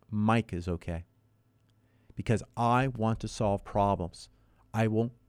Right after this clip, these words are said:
stop until each and every person is getting their most optimal result based upon their situation and timing that is needed. I want to be on your team.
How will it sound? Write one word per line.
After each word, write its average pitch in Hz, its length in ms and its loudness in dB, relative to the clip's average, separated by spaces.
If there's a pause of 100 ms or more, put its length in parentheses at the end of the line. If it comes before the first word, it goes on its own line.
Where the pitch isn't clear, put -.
(140)
stop - 580 -2 (300)
until 101 320 -2
each 123 280 -8
and 139 80 -2
every 123 200 0
person 113 480 -4 (300)
is 98 140 -6
getting 95 240 0
their 98 120 2
most 92 380 -2
optimal 120 540 -4 (280)
result 104 560 0 (600)
based 101 260 0
upon 95 240 -2
their 95 160 2
situation 110 840 -4
and 107 180 -2
timing 92 500 -4 (220)
that 98 100 -2
is 95 140 -2
needed. 95 360 -4 (1300)
I 135 180 6
want 160 200 2
to 147 40 -2
be 135 160 2
on 127 160 2
your 117 140 2
team. 98 380 -4